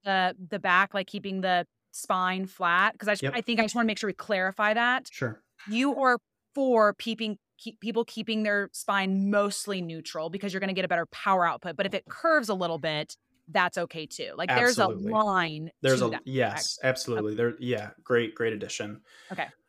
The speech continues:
Speaker 2: Um, yeah, if there's a little bit of spinal rounding, it's not an
Speaker 1: Not a big
Speaker 2: issue.
Speaker 1: deal.
Speaker 2: It's just we might be able to get better power output you know, you always see people doing, like,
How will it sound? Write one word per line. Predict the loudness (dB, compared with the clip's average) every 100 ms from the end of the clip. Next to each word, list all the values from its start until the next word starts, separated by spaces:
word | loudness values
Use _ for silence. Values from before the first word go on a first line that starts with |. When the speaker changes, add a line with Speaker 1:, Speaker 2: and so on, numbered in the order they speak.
| -6
Speaker 2:
Um, | -2 0 -2 -2
yeah, | -2 -2
if | 0
there's | 0
a | 0
little | 2 2
bit | 2
of | -2
spinal | -2 -2 0 0
rounding, | 0 2 0 -2 -8 _
it's | -12 -8
not | -4 -2 -2
an | -4
Speaker 1:
Not |
a | -4
big | -4
Speaker 2:
issue. | 0 0 -2
Speaker 1:
deal. | -2
Speaker 2:
It's | -4 -4 -4
just | 2 2 0
we | -4 -2
might | 0 0 -2 -2
be | -2
able | -2
to | -2
get | -4 -2
better | 0 0
power | -2 0 0 0
output | -4 -4 -6 -6 _ _ _ _ _ _ _
you | 0
know, | 2
you | 4
always | 4 2
see | -2
people | -4 -4 -4
doing, | -4
like, | -4